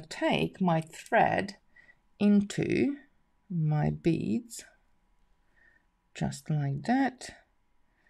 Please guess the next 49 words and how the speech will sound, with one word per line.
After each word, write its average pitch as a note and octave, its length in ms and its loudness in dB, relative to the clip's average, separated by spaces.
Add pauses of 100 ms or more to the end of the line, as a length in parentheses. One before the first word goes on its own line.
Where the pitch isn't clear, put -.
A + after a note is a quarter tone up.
(340)
I'm D#3 140 -2
gonna D3 460 0 (1080)
turn G#3 300 2
towards F3 340 4
the D3+ 80 0
tube, G#3 380 2
but F#3+ 100 6
it F3 80 2
doesn't F#3+ 300 6
really D#3+ 180 6
matter. F#3+ 380 4
You F3 180 6
could E3+ 160 4
follow E3+ 280 6
any F#3 260 4
thread G3 320 0
path. G#3+ 320 6
I'm F3 120 4
gonna F3 380 6
add E3 400 6
a E3+ 60 4
one, F3+ 420 4 (440)
one F3 360 6 (140)
half G#3 240 8
hitch G3+ 280 -2
knot E3+ 240 4
and E3+ 140 2
one E3 220 6
thread E3 240 2
knot D#3+ 240 2
on E3 100 4
the D#3 80 4
top D#3 300 0
here, F3 420 4 (560)
just - 300 -10
pulling D3+ 300 2
it C#3 260 -4
through. A3+ 520 4
And D#3+ 140 0
before D#3+ 280 0
that D3+ 180 -2
loop E3 260 8
disappears, D3 560 -2
I'm D3 140 0
gonna D3+ 160 0
go D3+ 180 0
through C#3+ 220 -4
that - 120 -2
loop, F3+ 340 6